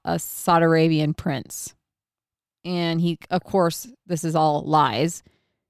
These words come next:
but he lies, like, that he's, like, owns these diamond businesses or, like, his dad does, but he's the prince. And so he's obviously running the company. And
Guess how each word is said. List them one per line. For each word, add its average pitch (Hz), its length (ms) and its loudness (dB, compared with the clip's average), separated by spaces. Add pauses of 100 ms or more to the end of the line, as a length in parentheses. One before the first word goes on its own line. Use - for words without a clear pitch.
(140)
but 165 180 2
he 175 120 2
lies, 160 400 2
like, 151 220 -4
that - 180 -2
he's, 160 300 -4
like, 147 180 -4
owns 156 240 0
these 147 180 -2
diamond 185 520 0
businesses 175 840 2
or, 156 200 2
like, 151 180 -2
his 160 180 0
dad 156 300 2
does, 151 260 2
but 156 140 -8
he's 151 220 -2
the 156 100 -10
prince. 165 640 0
And 160 140 -4
so 156 160 -4
he's 151 180 -2
obviously 151 460 -2
running 151 340 0
the 151 80 -4
company. 151 580 -4 (760)
And 156 580 0